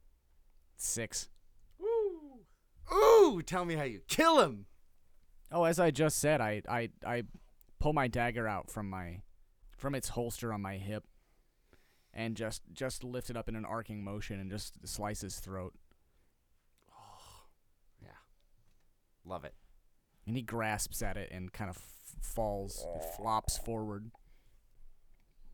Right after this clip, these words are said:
Speaker 1: What's my spot?
Speaker 2: It's been a little while since this head has been on top of this bowl, bleeding into it. You kinda just hear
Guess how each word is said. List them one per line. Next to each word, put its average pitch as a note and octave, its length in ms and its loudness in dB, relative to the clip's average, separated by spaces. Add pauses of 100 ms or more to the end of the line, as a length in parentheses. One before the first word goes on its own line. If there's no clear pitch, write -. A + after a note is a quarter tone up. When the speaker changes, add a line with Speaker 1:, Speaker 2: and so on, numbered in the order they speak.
(140)
Speaker 1:
What's - 200 -10
my - 100 -10
spot? - 360 -8 (1500)
Speaker 2:
It's - 160 -20
been G#2+ 200 -8
a G#2 100 -8
little G2 240 -8
while F2+ 320 -6
since - 300 -12
this D#2+ 200 -10
head E2 320 -6 (260)
has D2+ 180 -10 (100)
been D2+ 300 -6 (500)
on D#2+ 220 -8
top - 240 -10
of D2 80 -10
this D#2+ 140 -10 (100)
bowl, D#2+ 460 -6 (640)
bleeding E2+ 480 -6
into D#2 300 -8
it. D2+ 140 -10 (520)
You F#2 80 -16
kinda B2 280 -8
just G2 240 -8
hear E2+ 460 -8